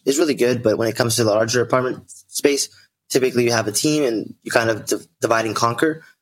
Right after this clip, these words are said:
um, which we, th-, we think suits us because we focus on what we're really good at and what we actually enjoy doing. Um, so when it comes to the first deal we did, uh, that was a hundred thirty-eight unit property in Jacksonville, Florida.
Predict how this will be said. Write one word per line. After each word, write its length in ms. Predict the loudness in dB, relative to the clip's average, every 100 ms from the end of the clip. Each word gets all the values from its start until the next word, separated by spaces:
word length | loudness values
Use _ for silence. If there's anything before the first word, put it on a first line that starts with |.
| _
um, 140 | 0 0
which 160 | 2
we, 80 | 0
th-, 160 | 0 0
we 100 | 0
think 220 | 0 0
suits 260 | 0 0
us 160 | 0 0
because 280 | -2 0 0
we 80 | 0
focus 340 | 0 0 0
on 80 | 0
what 100 | 2
we're 100 | 2
really 200 | 2 2
good 140 | 2
at 160 | 2 0
and 100 | 0
what 80 | 2
we 80 |
actually 240 | 0 0 -2
enjoy 240 | 2 2
doing. 340 | 2 0 -2 -6 _ _ _ -4
Um, 200 | -2 0
so 220 | 0 2
when 120 | 2
it 80 | 2
comes 220 | 0 0 0
to 100 | -2
the 80 |
first 240 | 0 0 2
deal 100 | 0
we 80 | 2
did, 320 | 2 0 -2
uh, 200 | -2 0 2
that 160 | 2
was 220 | 0 -2 0
a 160 | 0
hundred 260 | 0 0 0
thirty-eight 320 | 2 2 0
unit 340 | 0 0 -2 -6 _ _ -2
property 440 | -2 0 0 0
in 420 | 0 -2 -2 -2
Jacksonville, 440 | -2 -2 0 -2 -2
Florida. 460 | 0 0 0 -2